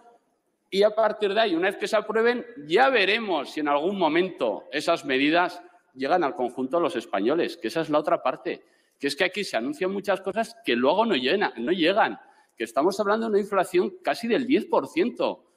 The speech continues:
que es que yo entiendo que cuando no se llena, no se va directamente a llenar el depósito de queroseno del Falcon o no se hace la compra, no se sabe lo que está pasando en la calle. Pero a la gente no le está llegando, ¿eh?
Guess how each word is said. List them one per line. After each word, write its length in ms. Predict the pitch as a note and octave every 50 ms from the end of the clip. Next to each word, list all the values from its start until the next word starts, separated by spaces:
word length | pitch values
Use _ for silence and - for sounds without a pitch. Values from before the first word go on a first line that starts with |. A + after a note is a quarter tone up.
| _ _ _ _ _ _ _ _ _
que 80 | -
es 80 | D#3 D#3+
que 140 | - A#3+ A#3
yo 100 | A3 A3+
entiendo 440 | G#3+ G#3 G#3+ G#3+ A3+ A#3 A3+ A#3 A3+
que 140 | A3 F3+
cuando 300 | - - D3+ C#3+ C#3 C#3+
no 100 | D3+ F#3
se 180 | G#3 - A#3 A3
llena, 440 | G3+ A3+ A3+ G#3 E3 C3 A2 - - - _ _ _ _ _ _
no 120 | - D4+
se 120 | D#4 - G3
va 120 | G3+ G#3+
directamente 580 | G3+ F#3+ G3 G3 G3 G3 G3 G#3+ A#3+ G#3+ - F3
a 60 | D3
llenar 320 | C3+ C3 C#3 E3+ A3 A3
el 160 | E3 C#3 C3 B2+
depósito 800 | B2+ B2 - - G#3 G#3 - F#3+ D3 - - A#2 G2+ F#2 - _
de 120 | - A#2+
queroseno 500 | - - C3 C3 C3 C3 - F#3 G3+ G#3+
del 160 | G#3+ G#3+ G3+ F#3+
Falcon 500 | - A#3 A3+ G#3+ A3 - D#3 B2 F#2 - _ _ _ _
o 140 | - C3 C3+
no 120 | D3+ F#3+
se 160 | G3 - G#3+
hace 360 | G#3+ G#3+ - - D#3+ B2 A2+ G2+
la 180 | B2 B2 B2 -
compra, 460 | G#3 A3 A3 G#3+ - F3+ G3+ A#3+ B3 C#4+
no 140 | D4 D3+
se 140 | E3+ - G3
sabe 220 | F#3 - G3+ A#3 A#3
lo 100 | A#3 -
que 80 | C#3+
está 200 | C3 - - D#3
pasando 320 | - G3+ G3+ - G#3 A3+ A#3+
en 60 | B3
la 120 | F#3 C3+
calle. 380 | - C#3+ G3+ A#3 A3 E3 - - _ _ _ _ _ _ _
Pero 140 | - B2+ B2+
a 40 | B2+
la 100 | B2+ B2
gente 280 | - E3+ F#3 - A#3
no 100 | A3+ A#3
le 80 | A3+ A3
está 200 | - - A3+ G3
llegando, 540 | D#3 C#3+ B2 A#2 D3+ G3+ G#3+ G3 C3 A2 G#2+
¿eh? 220 | A2+ E3+ G3+ -